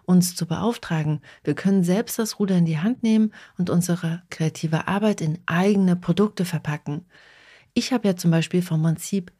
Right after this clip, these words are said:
nichts anderes gemacht mit der Portfolio Akademie. Nachdem ich von zweitausendzwölf bis zweitausendzwanzig an diversen deutschen Hochschulen über acht Jahre lang,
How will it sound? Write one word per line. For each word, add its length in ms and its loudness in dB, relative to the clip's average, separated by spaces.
nichts 360 2
anderes 480 2
gemacht 480 -4
mit 200 2
der 120 4
Portfolio 720 0
Akademie. 600 -4
Nachdem 360 4
ich 200 2
von 200 2
zweitausendzwölf 920 -2
bis 180 -6
zweitausendzwanzig 1080 -2
an 160 2
diversen 580 0
deutschen 480 0
Hochschulen 520 0
über 280 -2
acht 260 -6
Jahre 300 0
lang, 260 0